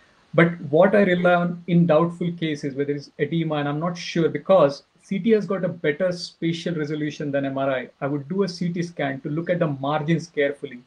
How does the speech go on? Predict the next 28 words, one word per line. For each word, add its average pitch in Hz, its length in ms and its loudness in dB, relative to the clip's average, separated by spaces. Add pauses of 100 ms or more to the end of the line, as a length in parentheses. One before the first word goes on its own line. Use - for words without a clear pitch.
(1120)
If 196 160 -2
you 240 80 4
see 240 400 2
erosions, 175 680 4
you 156 140 -4
know 156 340 2
you 165 180 2
are 156 60 4
dealing 147 420 0
with, 135 140 -2 (160)
uh, 131 320 -2 (600)
sacroiliitis. 135 960 -4
You 165 160 2
shouldn't 190 420 2
get 170 240 4
erosions 156 560 0
in 156 240 -6
any 156 260 2
other 147 160 2
condition 139 500 0
like 135 160 2
ankylosing 139 580 0
spondylitis. 135 680 -2
You 135 100 -16
shouldn't 151 300 -4
get 147 120 0
erosions 135 600 -4
in 135 220 -10